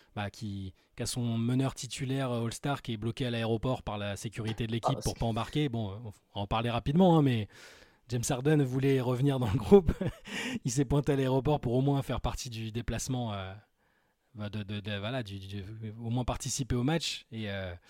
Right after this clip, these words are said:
Speaker 1: et il aurait donc été retenu à l'aéroport, euh, par la sécurité de l'équipe qui leur dit qu'il n'était pas le bienvenu.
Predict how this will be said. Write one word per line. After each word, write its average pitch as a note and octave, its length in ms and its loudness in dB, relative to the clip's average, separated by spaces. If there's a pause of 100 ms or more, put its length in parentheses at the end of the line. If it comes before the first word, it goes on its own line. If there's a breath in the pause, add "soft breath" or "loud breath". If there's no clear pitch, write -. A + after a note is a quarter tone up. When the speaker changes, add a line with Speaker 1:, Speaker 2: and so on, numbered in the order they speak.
(440 loud breath)
Speaker 1:
et G2 80 -6
il F#2+ 140 -6
aurait G2 160 -2
donc C3+ 220 -2
été A#2+ 160 -4
retenu B2+ 440 -2
à A2 100 -2
l'aéroport, G2+ 640 -4
euh, F2+ 200 -6
par F#2+ 140 -8
la F#2 80 -8
sécurité A2 420 -8
de G#2 60 -6
l'équipe C#3+ 300 -6
qui - 100 -10
leur G2 120 -4
dit A#2+ 100 -6
qu'il - 160 -10
n'était - 180 -8
pas D#3+ 180 0
le D3+ 60 2
bienvenu. B2 460 0